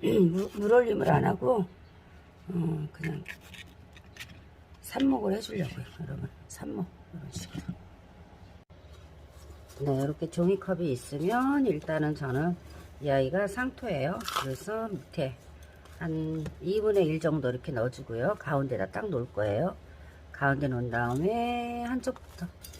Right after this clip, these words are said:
어, 한쪽부터 이렇게 상토를 채워주고, 그 다음에 뒤쪽으로. 어, 요즘은 안 말려도 돼요, 여러분. 요즘은 안 말리고 그냥 하시면 돼요. 이런 식으로.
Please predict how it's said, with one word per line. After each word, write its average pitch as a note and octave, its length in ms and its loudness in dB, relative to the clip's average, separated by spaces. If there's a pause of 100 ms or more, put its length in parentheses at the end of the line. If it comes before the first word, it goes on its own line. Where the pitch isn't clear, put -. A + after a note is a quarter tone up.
(420)
어, D3 220 -6
한쪽부터 E3+ 500 -6
이렇게 B2+ 160 -6
상토를 F#3+ 460 -2
채워주고, G3 680 -4 (520)
그 - 100 -14
다음에 G3+ 600 0
뒤쪽으로. - 560 -6
어, - 1200 -18 (920)
요즘은 G3+ 320 2
안 D#3+ 180 6
말려도 G3+ 360 4
돼요, D#3 220 2
여러분. G#2+ 380 -2 (100)
요즘은 C3 400 0
안 B2 140 4
말리고 C#3 500 2
그냥 C3+ 300 -4
하시면 E3+ 360 -6
돼요. B2+ 180 -14 (920)
이런 - 160 -12
식으로. - 320 -18